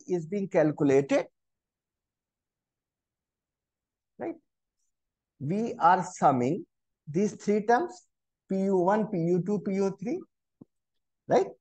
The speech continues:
हम लोग कर रहे हैं, एल आईज को सम कर रहे हैं। Is it okay? Right? So this is L Is।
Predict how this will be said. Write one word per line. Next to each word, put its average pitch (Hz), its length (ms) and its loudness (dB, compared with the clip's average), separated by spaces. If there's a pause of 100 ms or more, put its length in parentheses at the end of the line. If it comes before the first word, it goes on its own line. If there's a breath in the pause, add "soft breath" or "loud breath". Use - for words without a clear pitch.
(120)
हम 151 120 2
लोग 180 160 4
कर 165 140 8
रहे 180 140 4
हैं, 240 80 2
एल 160 140 6
आईज 170 220 6
को 214 100 0
सम 190 240 0
कर 185 160 0
रहे 226 100 -4
हैं। - 140 -4
Is 175 120 -2
it 202 60 0 (100)
okay? 311 200 -4 (1120)
Right? 349 180 -4 (500)
So 196 180 0
this 180 360 0
is 339 320 -2 (640)
L 160 200 6
Is। 110 380 0